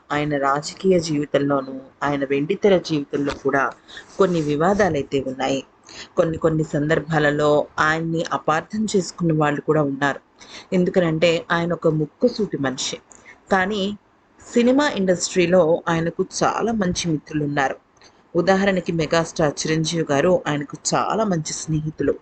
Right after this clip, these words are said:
వీళ్ళిద్దరూ కలిసి ఎన్నో సినిమాలు చేయటమే కాదు, వాళ్ళిద్దరూ వ్యక్తిగతంగా కూడా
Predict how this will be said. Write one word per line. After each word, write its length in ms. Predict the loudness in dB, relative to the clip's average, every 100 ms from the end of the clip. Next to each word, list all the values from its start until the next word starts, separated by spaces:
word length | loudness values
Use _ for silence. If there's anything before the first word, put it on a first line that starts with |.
| _ _ -20 -20 -16 -4
వీళ్ళిద్దరూ 360 | 0 2 2 2
కలిసి 380 | 2 0 0
ఎన్నో 260 | 0 2 0
సినిమాలు 520 | 0 -2 0 0 0
చేయటమే 440 | 0 0 0 -2 -4
కాదు, 320 | -2 -2 -4 _ _ -20 -20 _
వాళ్ళిద్దరూ 440 | 0 0 -2 0 2
వ్యక్తిగతంగా 720 | 0 -6 -2 0 0 0 0
కూడా 360 | 0 0 0